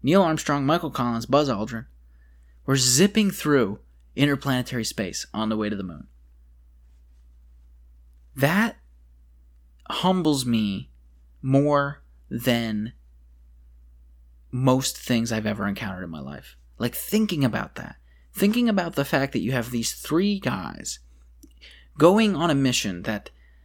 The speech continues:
there's no guarantee they'll return. There's no guarantee it will work. There's no guarantee anything will work out. Here's the craziest thing. There's no guarantee they'll get back.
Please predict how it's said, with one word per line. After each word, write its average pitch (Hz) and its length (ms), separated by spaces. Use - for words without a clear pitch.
there's 170 320
no 202 220
guarantee 117 600
they'll 98 200
return. 82 560
There's 165 180
no 202 140
guarantee 113 560
it 95 80
will 95 200
work. 98 340
There's 151 220
no 190 120
guarantee 113 720
anything 139 440
will 98 120
work 90 260
out. 104 200
Here's 170 280
the - 80
craziest 135 480
thing. 117 120
There's 113 180
no 147 160
guarantee 139 440
they'll 117 120
get - 240
back. 101 460